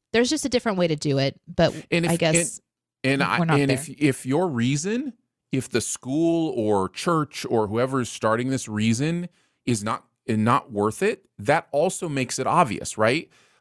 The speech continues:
Speaker 2: Like, if it's just for, quote unquote, band,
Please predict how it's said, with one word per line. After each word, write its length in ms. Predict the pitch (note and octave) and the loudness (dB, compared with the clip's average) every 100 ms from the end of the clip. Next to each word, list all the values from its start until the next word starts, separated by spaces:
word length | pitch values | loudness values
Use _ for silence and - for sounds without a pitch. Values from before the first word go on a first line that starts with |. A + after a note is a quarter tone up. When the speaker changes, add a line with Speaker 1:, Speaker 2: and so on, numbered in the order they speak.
| - | 0
Speaker 2:
Like, 240 | C#3 C3+ | 0 2
if 140 | C#3+ | -2
it's 160 | F3+ - | -2 -4
just 280 | - D#3 - | 0 0 -2
for, 320 | - C3 B2 | -6 0 0
quote 220 | - C3+ | 2 -2
unquote, 320 | B2 B2+ A2+ - | 0 0 -2 -4
band, 680 | F2 G2+ G#2+ F#2 A#1 G1+ | -6 0 2 0 -2 -8